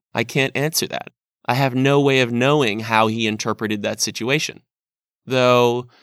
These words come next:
knowing him, I wouldn't be surprised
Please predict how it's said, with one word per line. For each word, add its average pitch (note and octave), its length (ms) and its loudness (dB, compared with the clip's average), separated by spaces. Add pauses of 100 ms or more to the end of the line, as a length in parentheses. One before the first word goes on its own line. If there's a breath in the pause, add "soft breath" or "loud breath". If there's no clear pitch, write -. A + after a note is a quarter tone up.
(160 soft breath)
knowing D#3 480 2
him, G2 420 -4 (420 soft breath)
I A2 120 0
wouldn't B2+ 340 0
be A#2 120 2
surprised G#2+ 920 2